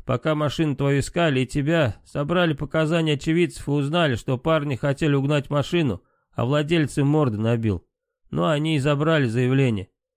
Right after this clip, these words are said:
Так что все, никакого дела нет». «Спасибо, Валентин», улыбнулся Гарин. «С меня подарок из Израиля». «Не говори так, я абсолютно бескорыстен», рассмеялся Ишин. «Пока, брат». Следом он набрал номер отца.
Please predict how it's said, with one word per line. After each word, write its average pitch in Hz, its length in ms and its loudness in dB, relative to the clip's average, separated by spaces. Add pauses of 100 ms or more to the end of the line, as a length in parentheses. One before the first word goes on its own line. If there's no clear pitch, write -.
(200)
Так 147 180 -2
что 147 160 -6
все, 147 320 0
никакого 135 500 -2
дела 135 260 0
нет». 139 320 -2 (800)
«Спасибо, 135 500 -2
Валентин», 117 540 -2 (460)
улыбнулся 107 500 -2
Гарин. 98 300 -2
«С - 100 -20
меня 170 260 -2
подарок 170 520 0
из 120 120 0
Израиля». 117 520 0 (840)
«Не 120 120 -4
говори 151 360 2
так, 120 300 0
я 127 120 0
абсолютно 143 440 -2
бескорыстен», 131 800 -2
рассмеялся 107 680 -2
Ишин. - 220 -12 (140)
«Пока, 139 400 0
брат». 110 380 0 (880)
Следом 143 420 -2
он 139 140 0
набрал 127 360 2
номер 117 320 0
отца. 113 440 -2